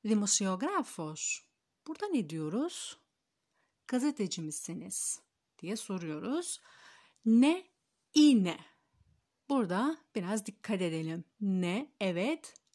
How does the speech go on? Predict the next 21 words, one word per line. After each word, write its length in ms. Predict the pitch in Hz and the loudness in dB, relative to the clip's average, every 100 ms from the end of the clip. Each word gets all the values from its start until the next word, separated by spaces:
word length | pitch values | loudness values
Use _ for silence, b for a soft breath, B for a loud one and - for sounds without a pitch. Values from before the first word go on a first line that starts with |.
| _ _ | _ _
ine, 520 | 233 208 208 262 359 _ _ _ _ _ 190 | 2 4 4 2 -2 _ _ _ _ _ -4
dırdır. 480 | 220 247 220 190 165 | 0 0 0 -2 -4
Evet, 340 | 208 180 233 - b b | -4 -4 -4 -6 b b
gazetecidir. 1400 | 202 208 214 262 220 196 269 - _ - 240 180 151 - b b b b - | -2 0 0 -2 -2 -2 -4 -8 _ 2 4 4 0 -6 b b b b 0
Böyle 140 | 285 | 2
bir 60 | 294 | 2
cevap 500 | 202 170 151 _ 175 | 0 -2 -6 _ -8
verilebilir 640 | 160 156 151 156 160 151 | -6 -6 -8 -8 -8 -4
mi? 280 | 180 294 349 b b - | 0 0 0 b b -8
Hayır, 500 | - 175 175 277 - | -4 -2 0 -2 -2
verilmez. 540 | 190 165 160 254 302 - 202 | -2 -2 -2 -2 -2 -4 -6
Buna 220 | 175 156 | -6 -4
da 200 | 240 330 B B - | -6 -6 B B -4
lathos, 800 | 202 214 214 - 190 262 294 - | 0 2 2 0 -2 0 -2 -4
yine 320 | 196 196 262 226 | -2 -2 -2 0
lambda. 260 | 196 156 | 0 0
Neden? 480 | 156 190 208 269 392 - _ _ _ | -2 0 2 2 0 -6 _ _ _
Olmuyor. 520 | 196 175 160 185 320 | -2 -2 -2 -4 -4
Çünkü 300 | 302 302 294 - - | 0 0 0 -6 0
iste, 540 | 277 294 - - 196 - b b b | 2 2 0 -2 -8 -10 b b b
ikinci 760 | - - 226 214 - 247 339 | -8 0 2 2 2 2 0